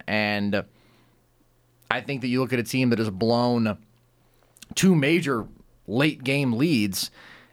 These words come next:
and that seems to be aligned. And a team that is obviously among the youngest in the entire N B A. I mean, outside of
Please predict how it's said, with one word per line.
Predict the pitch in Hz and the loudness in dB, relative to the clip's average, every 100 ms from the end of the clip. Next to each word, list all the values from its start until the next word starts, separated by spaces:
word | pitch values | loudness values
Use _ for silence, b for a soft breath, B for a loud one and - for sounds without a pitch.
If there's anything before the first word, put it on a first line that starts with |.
| B | B
and | 120 123 123 | -4 -2 -2
that | - | -2
seems | 160 147 | -2 -4
to | 123 | 0
be | 135 | 0
aligned. | 131 165 120 113 | 4 2 0 -2
And | 127 | -4
a | |
team | 196 220 | 2 4
that | 196 | 4
is | 156 | 4
obviously | 175 160 160 151 | 2 -2 0 0
among | 123 131 147 131 104 | 2 2 2 0 0
the | 131 123 - | 2 2 0
youngest | 113 131 151 147 - - 131 | 0 2 2 0 0 -4 0
in | 135 127 | 2 2
the | 123 | 4
entire | 123 107 - 127 131 120 107 98 B B B | 4 2 0 0 0 -2 -4 -6 B B B
N | 123 127 | 0 2
B | 113 | 4
A. | 139 | 2
I | 110 | 0
mean, | 110 110 | -2 -2
outside | 143 - 156 123 | -2 0 -2 -2
of | 101 - | -6 -14